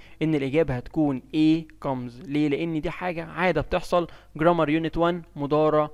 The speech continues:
بسيط. أعتقد نكتفي بكده، وعشان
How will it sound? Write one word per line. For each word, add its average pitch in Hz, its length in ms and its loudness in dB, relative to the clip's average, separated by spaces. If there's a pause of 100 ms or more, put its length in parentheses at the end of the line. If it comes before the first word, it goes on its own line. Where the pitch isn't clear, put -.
(120)
بسيط. 147 320 -2 (1300)
أعتقد 185 440 0
نكتفي 185 380 -4
بكده، 214 340 -4 (340)
وعشان 160 440 -4